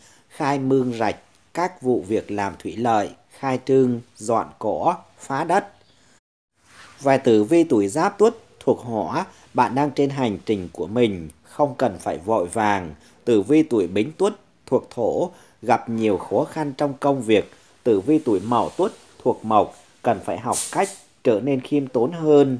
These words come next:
Tử vi tuổi Canh Tuất thuộc kim, những giả định của bạn không đúng như bạn tưởng tượng ban đầu. Tử vi tuổi Nhâm Tuất thuộc thủy, đừng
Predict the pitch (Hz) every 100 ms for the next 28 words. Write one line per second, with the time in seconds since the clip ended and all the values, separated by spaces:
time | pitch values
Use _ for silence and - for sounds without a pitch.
0 | - _ _ - 110 110 156 131 98 -
1 | 147 143 135 202 208 _ _ - 120 -
2 | - 147 143 135 - - - _ 135 117
3 | 123 117 123 92 123 120 90 - 104 95
4 | 127 113 - _ - 151 139 123 170 170
5 | 147 127 110 - 107 92 113 123 - 123
6 | 135 131 113 101 90 80 - _ _ 123
7 | 107 101 151 147 107 98 139 135 127 190
8 | - _ _ - 107 - - 117 82 147
9 | - _ _ - 147 110 92